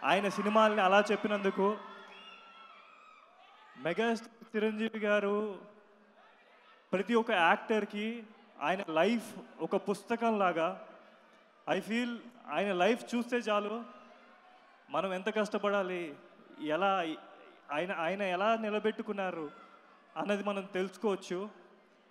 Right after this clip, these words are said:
అలాంటి మెగాస్టార్ చిరంజీవి గారు ఒక ఇండస్ట్రీకి, మన తెలుగు ఇండస్ట్రీకి దొరకడం మన అదృష్టం. ఆయన మనకి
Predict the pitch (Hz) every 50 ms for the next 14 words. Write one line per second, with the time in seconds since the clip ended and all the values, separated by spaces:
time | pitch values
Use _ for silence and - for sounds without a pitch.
0 | - - 131 147 175 196 202 202 220 202 196 180 185 185 220 226 220 208 214 -
1 | 214 214 208 202 - 208 190 202 202 202 202 208 196 196 190 190 185 180 185 196
2 | 214 220 214 - - - - - - - - - _ _ _ _ _ _ _ _
3 | _ _ _ _ _ _ _ _ _ _ _ _ - - 147 156 190 185 190 202
4 | 226 226 202 220 233 226 214 214 214 190 139 135 151 156 160 165 165 - 190 208
5 | 233 220 226 226 214 208 208 202 202 - 220 208 208 196 180 185 185 190 190 185
6 | 190 180 175 175 170 170 - 202 220 208 - - 196 190 196 208 202 - - -
7 | - - - - - _ _ _ _ _ _ _ _ _ _ _ _ _ - 131
8 | 147 185 196 208 208 208 208 208 196 202 202 202 196 175 156 147